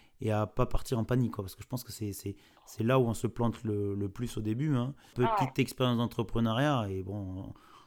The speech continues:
Speaker 1: vous rigolerez, vous connaissez, pour ceux qui connaissent Monsieur Joe, j'avais fait il y a quelques années, j'avais fait de l'import-export dans du vin.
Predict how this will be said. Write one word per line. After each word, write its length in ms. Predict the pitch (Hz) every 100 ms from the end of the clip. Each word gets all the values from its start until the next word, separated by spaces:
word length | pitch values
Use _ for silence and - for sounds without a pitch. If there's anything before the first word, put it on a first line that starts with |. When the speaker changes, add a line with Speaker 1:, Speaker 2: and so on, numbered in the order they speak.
| _ - -
Speaker 1:
vous 260 | 98 104
rigolerez, 420 | 104 107 113 127
vous 120 | 143 113
connaissez, 300 | 113 113 -
pour 180 | - -
ceux 100 | 117
qui 120 | 110
connaissent 320 | 113 113 101
Monsieur 320 | 117 98 113 110
Joe, 280 | 135 156 135 - - -
j'avais 200 | - 110
fait 120 | 107
il 60 | 123
y 40 |
a 20 | 113
quelques 340 | 117 113 110
années, 180 | 120 143
j'avais 120 | 123
fait 120 | - 117
de 60 |
l'import-export 580 | 113 104 117 110 - 139
dans 100 | 123
du 140 | 117
vin. 220 | 120 117